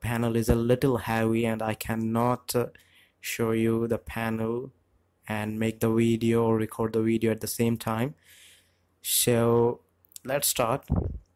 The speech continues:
As you can see, uh, on the right bottom corner, you can see, uh, the product is manufactured in India. You can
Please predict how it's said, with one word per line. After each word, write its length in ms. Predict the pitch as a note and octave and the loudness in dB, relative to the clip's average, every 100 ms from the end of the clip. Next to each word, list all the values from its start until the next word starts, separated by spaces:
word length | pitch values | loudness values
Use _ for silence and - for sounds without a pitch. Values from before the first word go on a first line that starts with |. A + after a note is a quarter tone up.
| _ _ _ _ _ - _ _ _ _ _ C3+ | _ _ _ _ _ -20 _ _ _ _ _ 0
As 160 | C3 | 2
you 80 | D#3+ | 4
can 180 | F3+ F3+ | 2 0
see, 440 | - C3+ C3 C3 | 0 0 0 0
uh, 380 | - A#2 A2+ A#2 - - - - - - _ _ | -2 -2 -2 -2 0 0 0 -4 -6 -8 _ _
on 160 | B2 | 0
the 120 | B2 A#2+ | 2 2
right 480 | A#2+ B2+ C3 - - | 2 2 0 -4 -8
bottom 340 | A#2+ B2 B2 | -2 0 0
corner, 600 | - B2+ A#2+ A#2 A#2+ C3+ - | -2 0 2 2 2 0 -4
you 320 | C3 A#2+ A#2+ | 0 2 2
can 240 | A#2 A#2+ | 2 0
see, 500 | A#2+ - A#2+ A#2+ B2 - - - _ | 0 0 0 2 0 -6 -20 -20 _
uh, 260 | A#2 A2+ A#2 | -2 0 0
the 100 | A2+ | -2
product 640 | - C3 B2 A#2+ B2 - - _ _ - | -4 0 2 2 0 -4 -20 _ _ 0
is 200 | A#2+ A#2 | 0 2
manufactured 880 | A#2+ B2 - A#2+ - - B2+ A#2+ | 2 2 0 -4 -4 2 4 4
in 140 | A#2+ A#2 | 4 2
India. 440 | A#2 A#2 A2+ A#2 C3 A#2+ - _ _ _ _ _ | 2 2 0 0 -4 -6 -10 _ _ _ _ _
You 180 | A#2 A#2 | 0 2
can 520 | A#2+ A2+ A2+ A2+ A2+ | 2 2 2 0 -2